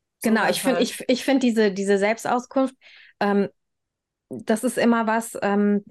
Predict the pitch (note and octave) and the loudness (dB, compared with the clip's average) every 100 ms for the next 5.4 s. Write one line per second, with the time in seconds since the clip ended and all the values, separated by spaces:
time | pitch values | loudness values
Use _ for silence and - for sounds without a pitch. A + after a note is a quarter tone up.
0 | F3+ F3+ G3+ - - G3+ - A#3+ A3+ G3 | -4 -2 -2 -6 -6 -6 -4 2 2 2
1 | F#3+ F3+ F#3 - G3+ G3+ - F3+ F3+ - | -2 -2 -4 -2 -4 -4 -4 -4 -4 -4
2 | F3+ F3 F3 - F3 E3+ E3+ - F#3 F3 | -4 -4 -6 -8 -8 -10 -10 -6 -4 -2
3 | F#3 F3 F#3 F#3 F#3+ - - F#3 - F#3 | -2 -2 -2 -2 -4 -6 -6 -6 -2 -4
4 | G#3+ - - - _ G3+ F#3+ G#3 - A3+ | -4 -10 -20 -20 _ 0 2 0 -4 -4
5 | B3 A#3 A#3 | 2 4 4